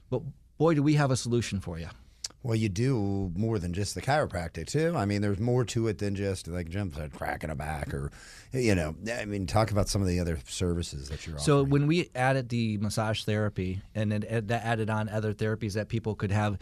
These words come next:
Speaker 1: utilized as well, and then the massage, it was such a compliment that it's, it's, it's just, it's been that glove in hand. Um, the ability for people to be able to go in, get a massage,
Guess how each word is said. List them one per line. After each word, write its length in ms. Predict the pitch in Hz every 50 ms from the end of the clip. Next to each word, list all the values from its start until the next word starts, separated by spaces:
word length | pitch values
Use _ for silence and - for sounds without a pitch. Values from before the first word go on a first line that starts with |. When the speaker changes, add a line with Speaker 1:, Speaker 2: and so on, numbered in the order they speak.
| - - - -
Speaker 1:
utilized 520 | - 123 127 117 110 107 107 107 107 101 107
as 100 | 101 90
well, 220 | 110 113 110 113 110
and 100 | 104 101
then 80 | 98
the 60 | 101
massage, 520 | 101 98 - - 107 107 110 107 107 101 - - - - - -
it 100 | 143 139
was 160 | 135 127 117
such 240 | - - 143 139 -
a 60 | 139
compliment 640 | - - 135 135 139 - 117 110 107 101 101 98 -
that 220 | 110 104 107 101 -
it's, 320 | - 117 104 - - - -
it's, 340 | - 120 113 - - - - - - - - - - _
it's 220 | - 127 113 - -
just, 280 | - 127 - - - -
it's 200 | - 139 110 -
been 240 | - - 135 127 120
that 200 | 117 117 113 110
glove 240 | 110 110 107 107 104
in 80 | 104
hand. 380 | 101 104 101 90 85 85 82 - - - - - - - - - -
Um, 280 | 92 92 92 90 90 -
the 140 | - 123 -
ability 540 | - 117 110 104 110 139 143 147 139 123 123
for 160 | 110 - 120 104
people 320 | - - 135 123 - 123
to 80 | 110 113
be 220 | 101 113 110 113
able 180 | 113 113 113 107
to 220 | - - 113 110 101
go 300 | 98 117 120 127 131 131
in, 180 | 127 120 120
get 160 | 110 117 117
a 40 | 117
massage, 560 | 117 110 - - 113 107 107 104 104 98 -